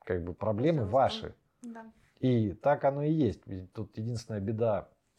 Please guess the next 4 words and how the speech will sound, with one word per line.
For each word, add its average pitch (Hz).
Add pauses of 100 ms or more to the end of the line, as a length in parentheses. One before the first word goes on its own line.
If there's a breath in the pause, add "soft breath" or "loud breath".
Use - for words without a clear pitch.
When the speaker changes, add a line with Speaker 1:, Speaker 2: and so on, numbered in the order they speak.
(1120)
Speaker 1:
что 101 (120)
в -
какой-то 117
момент 117